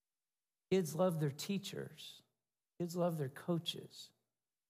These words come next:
And when they connect, that coach and teacher has profound impact. And the profound impact that we would love to see happen are those who genuinely know Jesus.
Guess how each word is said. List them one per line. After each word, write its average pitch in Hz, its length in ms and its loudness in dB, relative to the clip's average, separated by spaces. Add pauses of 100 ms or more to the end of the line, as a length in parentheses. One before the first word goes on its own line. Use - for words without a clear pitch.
And 135 80 2
when 151 80 6
they 151 120 6
connect, 151 580 4
that 123 220 2
coach 180 540 2
and 131 180 -2
teacher 147 380 2
has 123 220 2
profound 127 560 2
impact. 123 500 -4 (1500)
And 131 80 2
the 123 60 0
profound 160 500 2
impact 156 440 2
that - 120 -4
we 143 140 2
would 147 160 2
love 131 240 2
to 120 80 -4
see - 180 -4
happen 127 400 2
are 120 140 -2
those 131 360 4
who 113 300 2 (400)
genuinely 151 560 10
know 127 240 6
Jesus. 120 800 4